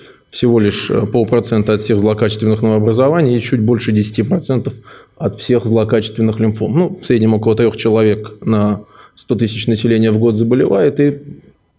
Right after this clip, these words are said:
полчеловека на сто тысяч умирает. А, что касается эпидемиологии России в сравнении с Европой, ну, видите, немножко такие диаметрально противоположные картинки.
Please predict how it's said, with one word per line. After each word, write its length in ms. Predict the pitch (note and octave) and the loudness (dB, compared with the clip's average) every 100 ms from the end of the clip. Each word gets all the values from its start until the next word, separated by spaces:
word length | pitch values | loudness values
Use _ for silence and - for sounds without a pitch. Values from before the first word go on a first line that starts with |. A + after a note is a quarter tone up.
| _ _ _ _ | _ _ _ _
полчеловека 640 | A#2 A2 A2 G#2+ G2+ G#2 | -4 -2 0 0 0 0
на 100 | G#2+ | -2
сто 200 | G2 - | -2 -6
тысяч 340 | F#2+ G#2 F2+ - | -8 -10 -12 -12
умирает. 380 | F#2+ - - _ _ _ - - _ _ - | -12 -12 -18 _ _ _ -20 -20 _ _ -14
А, 400 | - - - - - - | -12 -12 -14 -16 -18 -16
что 200 | - F#3+ | -2 0
касается 480 | F3 E3 D3 D3 | 2 2 0 0
эпидемиологии 640 | B2+ A#2+ B2 C3 C3+ B2 A#2+ | -4 0 2 2 2 2 2
России 420 | A2+ A#2+ - E3 | 2 0 0 0
в 40 | C3+ | 2
сравнении 400 | A#2+ B2 A2+ G#2+ | 2 4 2 2
с 80 | |
Европой, 380 | A#2 A2 G#2+ A2 | 0 2 2 2
ну, 100 | C#3 | 2
видите, 300 | B2 G#2 A#2+ | 2 0 2
немножко 380 | A2+ G#2 G#2+ - - _ | 0 0 -4 -14 -18 _
такие 260 | - - G#2+ | -12 -2 2
диаметрально 560 | A2+ B2 B2+ B2+ A2 G#2+ | 2 2 2 2 2 0
противоположные 1000 | A2+ A#2+ A2+ B2 B2 A2 A2 G#2+ G#2+ G#2+ A2 - - | 2 2 2 2 2 2 2 2 0 -2 -12 -20 -18
картинки. 720 | - A#2 A#2 G#3+ G#3+ G#3 G3 | -2 -2 2 0 2 0 0